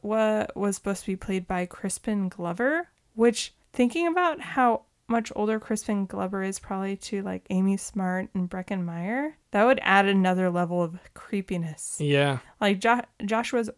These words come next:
Speaker 1: or not Joshua, Jacob, sorry.
Speaker 2: Yes.
Speaker 1: Um, Anthony Rapp's character is already creepy,
Speaker 2: Mm-hmm.
Speaker 1: but that would have just added, 'cause also Crispin Glover's kind of a,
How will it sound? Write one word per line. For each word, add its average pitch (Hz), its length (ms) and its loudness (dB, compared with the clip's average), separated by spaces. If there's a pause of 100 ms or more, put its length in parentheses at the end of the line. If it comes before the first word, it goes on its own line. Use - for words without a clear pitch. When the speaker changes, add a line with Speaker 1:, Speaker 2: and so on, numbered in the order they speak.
(100)
Speaker 1:
or 208 80 0
not 196 240 -2
Joshua, - 420 -8 (120)
Jacob, 226 460 4 (460)
sorry. 175 500 -4
Speaker 2:
Yes. 120 380 2 (340)
Speaker 1:
Um, 190 340 6
Anthony 202 400 4
Rapp's 185 360 2
character 180 600 -2 (360)
is 196 100 -2
already 185 320 0 (140)
creepy, - 580 -4 (200)
Speaker 2:
Mm-hmm. 156 220 4 (200)
Speaker 1:
but 180 320 2 (220)
that 196 100 -2
would 185 160 0
have 180 80 -4
just 175 240 -8
added, 180 400 -8
'cause 226 260 -6
also 240 240 0
Crispin 208 360 -4
Glover's 175 360 -4
kind 180 240 -6
of 175 60 -4
a, 175 160 -6